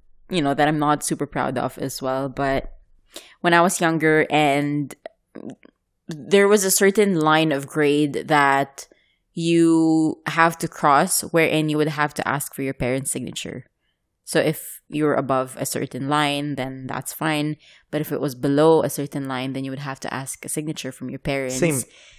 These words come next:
Speaker 1: So that the teachers know that your parents are actually aware that you got a really bad grade.
Speaker 2: Right, right, right.
Speaker 1: And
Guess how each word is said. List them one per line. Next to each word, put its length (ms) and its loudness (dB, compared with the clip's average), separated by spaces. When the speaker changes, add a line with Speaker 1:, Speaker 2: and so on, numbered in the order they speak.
Speaker 1:
So 180 -2
that 320 2
the 60 0
teachers 480 -2
know 340 6
that 160 2
your 120 -2
parents 500 0
are 60 2
actually 340 0
aware 560 -2
that 280 -2
you 300 -4
got 340 0
a 60 -2
really 240 -2
bad 240 -4
grade. 340 -6
Speaker 2:
Right, 280 2
right, 200 2
right. 240 0
Speaker 1:
And 640 4